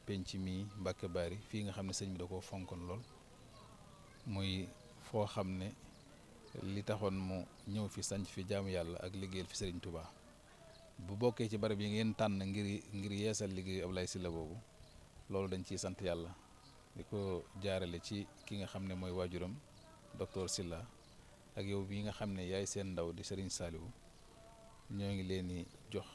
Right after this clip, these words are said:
suñuy kàddu cant ak suñuy kàddu ngërëm jëme ko ci moom.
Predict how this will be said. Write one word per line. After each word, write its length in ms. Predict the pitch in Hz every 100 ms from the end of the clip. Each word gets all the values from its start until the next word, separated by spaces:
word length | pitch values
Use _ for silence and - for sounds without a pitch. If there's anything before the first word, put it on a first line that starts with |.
| - -
suñuy 220 | 95 90
kàddu 340 | - 90 87 -
cant 260 | 107 101 98
ak 120 | 87
suñuy 200 | - 92
kàddu 280 | - 87 87
ngërëm 340 | 90 92 92 85
jëme 220 | 101 101
ko 80 | 98
ci 100 | 101
moom. 160 | 92